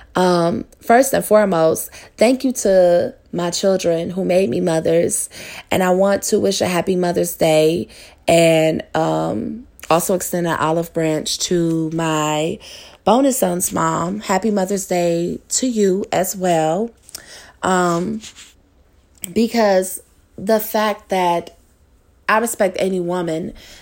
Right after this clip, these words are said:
that has room in her heart to share her children, to share their love, their time, their attention,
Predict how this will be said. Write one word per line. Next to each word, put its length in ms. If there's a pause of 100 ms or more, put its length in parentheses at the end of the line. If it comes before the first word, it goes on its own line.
that 100
has 220
room 180
in 100
her 140
heart 280
to 100
share 640
her 120
children, 640 (480)
to 100
share 300
their 160
love, 340
their 140
time, 380
their 180
attention, 760